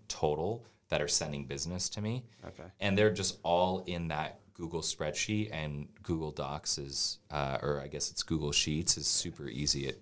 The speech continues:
Speaker 1: it does it by the last, the last one that you opened.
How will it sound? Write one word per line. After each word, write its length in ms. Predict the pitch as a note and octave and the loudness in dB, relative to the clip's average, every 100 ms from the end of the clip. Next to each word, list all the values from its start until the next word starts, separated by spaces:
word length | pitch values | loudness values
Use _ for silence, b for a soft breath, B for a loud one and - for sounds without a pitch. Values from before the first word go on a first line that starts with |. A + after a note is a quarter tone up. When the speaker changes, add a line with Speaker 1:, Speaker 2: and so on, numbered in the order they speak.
| - | -12
Speaker 1:
it 180 | D2 - | -8 -2
does 200 | D#2 D2+ | 0 0
it 180 | - | -2
by 400 | - C2+ C#2 C2+ - b b b - | -4 -4 -2 -6 -8 b b b -4
the 100 | D#2 | -2
last, 680 | C#2+ D2 D2 - - - - _ - | -2 -4 -2 0 0 -4 -16 _ -4
the 80 | |
last 380 | C#2+ D2+ - - | -2 0 0 -2
one 200 | E2 D#2+ | -2 -2
that 120 | C#2+ - | -2 -8
you 120 | C#2 | -10
opened. 460 | C#2+ D2+ G#2 C3 | -8 -6 -4 -6